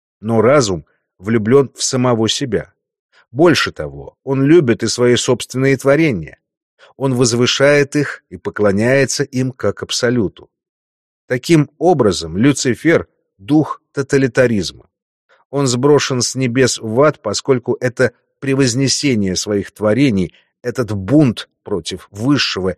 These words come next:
и непостижимого неизбежно порождает ад. Повторюсь, величайшее искушение, которое порождает рациональность —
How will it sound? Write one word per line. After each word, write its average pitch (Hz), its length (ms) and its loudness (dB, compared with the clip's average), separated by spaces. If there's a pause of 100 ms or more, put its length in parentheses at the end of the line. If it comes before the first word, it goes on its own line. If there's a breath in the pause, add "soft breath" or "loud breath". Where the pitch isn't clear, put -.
(140)
и 120 80 -12
непостижимого 113 960 0 (300)
неизбежно 131 800 0
порождает 92 760 -2 (100)
ад. 85 340 -18 (920)
Повторюсь, 113 520 0 (380 soft breath)
величайшее 139 760 0
искушение, 107 680 -2
которое 107 400 0
порождает 110 720 0
рациональность — 143 840 0